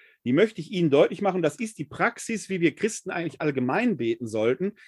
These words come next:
Jetzt will ich nicht, äh, einsteigen und sagen, jetzt irgendwie, äh, bewerten, ob man richtig oder falsch privat betet. Privatgebete sind vor allen Dingen eins, Privatgebete.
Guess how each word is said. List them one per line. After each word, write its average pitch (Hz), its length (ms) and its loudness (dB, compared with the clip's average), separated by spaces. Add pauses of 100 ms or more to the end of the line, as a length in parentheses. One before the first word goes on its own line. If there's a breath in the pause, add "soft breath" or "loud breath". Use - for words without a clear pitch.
Jetzt 123 160 -4
will 180 100 0
ich 185 160 -6
nicht, 180 240 0
äh, 143 220 6
einsteigen 160 680 0
und 131 100 0
sagen, 143 380 0
jetzt 127 140 -4
irgendwie, 135 400 -2
äh, 123 180 -6
bewerten, 117 920 0
ob - 220 -4
man 120 120 -4
richtig - 360 -4
oder 113 120 0
falsch 143 340 -2
privat 123 460 -4
betet. 196 360 -4
Privatgebete 139 840 -2
sind 151 260 0
vor - 160 -4
allen 143 280 0
Dingen 120 160 -4
eins, 127 360 0
Privatgebete. 175 1080 -2